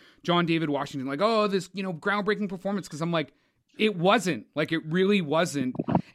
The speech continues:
And he needs to continue to do more work, you know what I mean? And it's like,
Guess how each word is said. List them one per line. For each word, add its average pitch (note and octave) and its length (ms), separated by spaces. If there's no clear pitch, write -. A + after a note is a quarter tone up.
And F3 580
he G#3+ 180
needs G#3+ 280
to C4+ 80
continue G#3 480
to G3 100
do F3 640
more E3 480
work, D#3 400
you C#3 80
know C3+ 80
what C#3 80
I C3+ 60
mean? C#3+ 240
And D#3 240
it's - 160
like, D#3 240